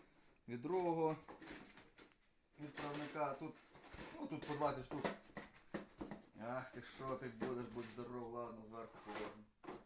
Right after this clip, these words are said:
І від другого теж такі, тут вже, правда, біленькі, і ось такі ці сірі. Е, буду робити на восьмирамочні вулики, повторюсь,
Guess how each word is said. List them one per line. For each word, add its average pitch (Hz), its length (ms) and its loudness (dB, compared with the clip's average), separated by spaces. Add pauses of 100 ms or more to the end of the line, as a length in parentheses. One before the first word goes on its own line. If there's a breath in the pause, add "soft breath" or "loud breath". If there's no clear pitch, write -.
(500)
І - 20 2
від 185 120 6
другого 175 240 10
теж 151 220 6
такі, 127 240 0
тут 127 140 0
вже, 131 100 0
правда, 131 280 4
біленькі, 185 520 4 (180)
і 180 80 -4
ось 131 140 4
такі 120 260 0
ці 117 120 -6
сірі. 107 380 0 (680 loud breath)
Е, 117 120 4
буду 170 240 10
робити 165 480 6 (220)
на 139 380 6
восьмирамочні 151 580 6
вулики, 165 300 4
повторюсь, 147 380 2